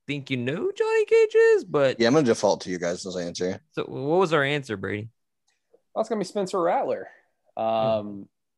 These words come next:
Speaker 3: yeah, like, Mister Selfie himself. I mean, Johnny Cage, Steven,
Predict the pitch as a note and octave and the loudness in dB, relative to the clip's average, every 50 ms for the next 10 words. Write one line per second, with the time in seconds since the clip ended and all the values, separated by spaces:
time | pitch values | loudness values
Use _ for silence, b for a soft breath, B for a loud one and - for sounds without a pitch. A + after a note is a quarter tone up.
0 | - - _ _ - C#3 E3 E3+ D3+ C3+ A#2+ A#2 A2 - - C3 C3 B2+ - C#3+ | -18 -18 _ _ -2 2 4 4 6 6 4 2 0 -4 -8 -10 -10 -8 -8 -8
1 | B2+ - - C3 C3 B2+ C3 C#3 C3 B2 B2+ B2+ B2 - C#3+ C3+ B2+ B2 B2 A#2+ | -8 -4 0 0 0 0 0 -4 -6 -6 -6 -8 -8 -4 -4 -4 -4 -4 -6 -8
2 | G#2+ A2 C#3 D3 D#3 D#3+ D#3 C#3+ - C#3+ C3+ C3+ C3+ C3+ C3+ C3+ C3 A#2 A#2 - | -4 -2 -2 0 0 -2 -2 -4 -2 0 0 2 2 0 0 -2 -4 -6 -8 -12
3 | - - - _ _ _ _ _ _ _ - - - A#2+ A#2 A#2 A2 G2 G2 F#2+ | -18 -18 -20 _ _ _ _ _ _ _ -20 -14 -10 -8 -6 -4 -4 -6 -6 -8
4 | F#2+ F#2+ | -10 -14